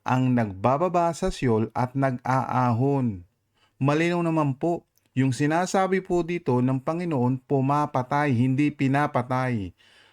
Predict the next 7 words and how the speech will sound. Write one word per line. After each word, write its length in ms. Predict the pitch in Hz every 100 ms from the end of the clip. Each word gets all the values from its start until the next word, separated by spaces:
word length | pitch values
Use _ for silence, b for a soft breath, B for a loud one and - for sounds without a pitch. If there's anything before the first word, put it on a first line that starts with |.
| b
Mali 320 | 117 135 165 180
po 160 | 170
ang 160 | 143 147
inyong 240 | 147 143
pagkarinig 720 | 123 139 123 131 127 123 131
at 160 | - 123 -
pagkaunawa 720 | 123 120 113 107 107 104 107